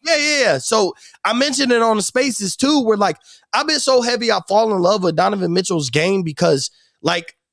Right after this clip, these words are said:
D Wade is my favorite player. So I'm looking for the next guy. Like, who's gonna replace him that's gonna make me love a player the same way I love D Wade when he was in the league? And I,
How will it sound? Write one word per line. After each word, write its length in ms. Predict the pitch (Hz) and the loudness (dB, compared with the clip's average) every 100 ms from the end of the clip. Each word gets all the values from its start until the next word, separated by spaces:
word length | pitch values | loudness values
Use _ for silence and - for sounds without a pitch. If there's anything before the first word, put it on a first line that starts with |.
| _ 135 | _ -6
D 180 | - 262 | 0 2
Wade 260 | 254 254 208 | 2 0 -2
is 100 | 170 | 0
my 180 | 196 | 0
favorite 300 | 220 202 165 | 0 -2 -4
player. 240 | 160 170 151 | -2 0 0
So 180 | 180 170 - | -2 -4 -4
I'm 240 | 269 220 | -4 0
looking 280 | 220 254 220 | 0 0 -2
for 160 | 208 | -4
the 100 | 160 | -6
next 240 | 151 202 - | -2 -2 -2
guy. 140 | 196 | -2
Like, 220 | 170 139 | -2 -2
who's 200 | 214 311 | 0 0
gonna 240 | 285 269 208 | 2 0 0
replace 340 | 151 208 202 | -2 0 0
him 120 | 190 | 0
that's 160 | 180 170 | -2 -2
gonna 180 | - 156 | -2 0
make 220 | 180 - | -2 -2
me 120 | 175 | -6
love 460 | 131 127 180 208 196 | -4 0 2 2 0
a 80 | 190 | -4
player 480 | - 180 175 165 - _ _ - | 0 0 2 -2 -6 _ _ -6
the 100 | 151 | -4
same 320 | - 220 214 | 0 0 0
way 160 | 202 190 | 2 2
I 80 | 165 | 2
love 440 | 156 190 185 156 | 2 0 0 -2
D 120 | 165 | -2
Wade 260 | 175 175 175 | 0 2 0
when 140 | 151 | 0
he 120 | 156 175 | 0 2
was 160 | 160 | 0
in 120 | 160 | 0
the 80 | 135 | 0
league? 460 | 117 208 240 180 - _ _ _ - | 0 0 0 -2 -8 _ _ _ -4
And 140 | 214 | 0
I, 160 | 208 220 | 2 0